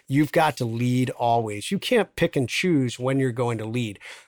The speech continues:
These are the things that will bring you out of failure.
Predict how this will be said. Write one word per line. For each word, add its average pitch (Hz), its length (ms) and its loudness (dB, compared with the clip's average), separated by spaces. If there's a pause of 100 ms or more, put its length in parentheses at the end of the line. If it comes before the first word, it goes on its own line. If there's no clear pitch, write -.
These 190 460 2
are 208 80 4
the 180 100 0
things 135 540 0
that 131 240 -4
will 113 140 -8
bring 147 640 0
you 131 400 -2
out 113 320 -2
of 113 220 -8
failure. 107 640 -2